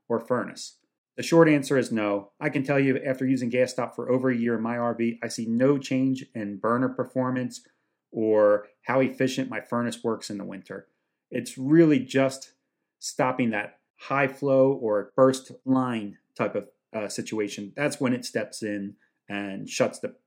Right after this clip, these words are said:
the gas off. Normal operation, it's not adjusting your flow of propane in any way. Really, the only con that I can think of for this device is I installed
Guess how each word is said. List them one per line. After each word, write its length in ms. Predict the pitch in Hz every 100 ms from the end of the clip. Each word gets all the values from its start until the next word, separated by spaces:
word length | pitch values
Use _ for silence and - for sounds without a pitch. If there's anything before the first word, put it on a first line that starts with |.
| -
the 80 | 101
gas 340 | 104 98 -
off. 220 | 104 95 - _ _ _ _
Normal 300 | 127 139 139
operation, 720 | 127 123 120 123 123 127 120 117
it's 180 | 127 123
not 300 | 120 113 104 _ _
adjusting 640 | 117 101 113 117 - 117 113
your 520 | 110 110 110 107 - _ _ _ -
flow 240 | 131 123
of 100 | 117
propane 460 | 117 113 107 107 101
in 80 | 95
any 200 | 98 92
way. 280 | 92 90 - _ _ _ _ _
Really, 160 | 165 175
the 260 | 135 143 -
only 260 | 165 180
con 340 | - 143 147 135
that 120 | 117
I 100 | 120
can 160 | 120 113
think 300 | 131 131 135
of 320 | 135 131 -
for 140 | 143 135
this 180 | 123
device 600 | - 110 110 131 131 - - _ _ _ _ _
is 800 | 117 113 110 110 110 107 101 - _
I 140 | - 135
installed 720 | 139 131 - 135 131 131